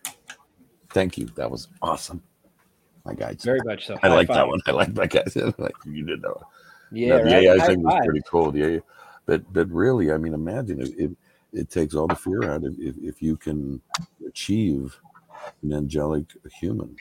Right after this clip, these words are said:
Speaker 1: to achieve the angelic in the realm of God. Come on. We can't have none of that. Bad. You know, just saying.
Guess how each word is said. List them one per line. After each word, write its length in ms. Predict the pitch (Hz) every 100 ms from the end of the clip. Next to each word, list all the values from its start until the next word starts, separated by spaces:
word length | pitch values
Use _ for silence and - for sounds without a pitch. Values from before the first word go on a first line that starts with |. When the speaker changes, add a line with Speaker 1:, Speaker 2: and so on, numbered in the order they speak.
| _
Speaker 1:
to 100 | 73
achieve 380 | 64 - 82 76
the 100 | 69
angelic 420 | 64 62 67 67 - _ _ - - _ _ _ _
in 140 | 87 71
the 160 | 71
realm 320 | 64 69 69
of 120 | 65 64
God. 300 | 67 53 - _ _ - _ _ _ - _ _ _ _
Come 140 | 71
on. 160 | 73 - _ - _ - _ _ _ - _ _ - _ -
We 100 | 78
can't 240 | 87 73 60
have 160 | 64
none 180 | 60 58
of 80 | 53
that. 340 | 64 85 57 - _ _
Bad. 400 | - 62 65 53 _ _ _ _ _ _ _ _ _ _
You 120 | - 64
know, 280 | 58 67 - _ _ _ _ _ -
just 180 | 65 -
saying. 320 | 76 64